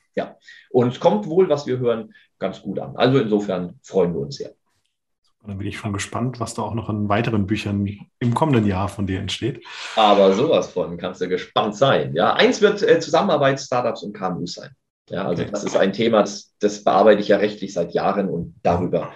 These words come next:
Speaker 1: geht jetzt das, das neueste Buch, was dann kommen wird Anfang des Jahres.
Speaker 2: Und, ähm, ja, vielleicht so gegen Ende, so langsam bei den Wirtschaftsjunioren warst du viele Jahre aktiv.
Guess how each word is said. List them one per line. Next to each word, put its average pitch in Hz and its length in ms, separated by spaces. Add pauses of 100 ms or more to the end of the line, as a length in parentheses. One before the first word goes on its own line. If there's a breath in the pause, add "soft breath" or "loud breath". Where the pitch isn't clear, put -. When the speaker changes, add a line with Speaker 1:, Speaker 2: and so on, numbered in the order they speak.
(200 loud breath)
Speaker 1:
geht - 180
jetzt - 180
das, - 220
das - 400 (220)
neueste 131 460
Buch, 110 240
was - 160
dann 80 200
kommen 80 240
wird - 100
Anfang - 300
des - 140
Jahres. - 320 (560)
Speaker 2:
Und, 113 640
ähm, 107 380
ja, 123 340
vielleicht 107 400
so 107 580 (420)
gegen 123 240
Ende, 151 340
so 143 120
langsam 135 1000
bei 123 100
den 127 160
Wirtschaftsjunioren 135 720
warst 117 180
du 123 60
viele 123 240
Jahre 123 320
aktiv. 175 560